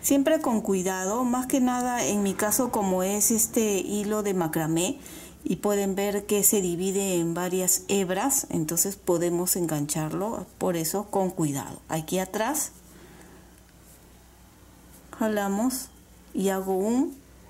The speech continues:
punto bajo. Para recordar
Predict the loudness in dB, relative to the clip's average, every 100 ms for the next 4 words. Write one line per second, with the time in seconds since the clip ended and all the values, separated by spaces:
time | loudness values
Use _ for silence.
0 | -20 0 4 4 2 0 -2 -4 -8 -12
1 | -20 -20 -20 -20 -20 -20 -20 -20 -20 -20
2 | -20 -20 -20 -20 -20 -20 -20 -20 -20 -20
3 | -20 -20 -20 -20 -20 -20 -20 -20 -20 -20
4 | -20 -20 -20 -20 -20 -20 -20 -8 -2 0
5 | 0 -2 -4 -2 -2 -2 -2 -4 -6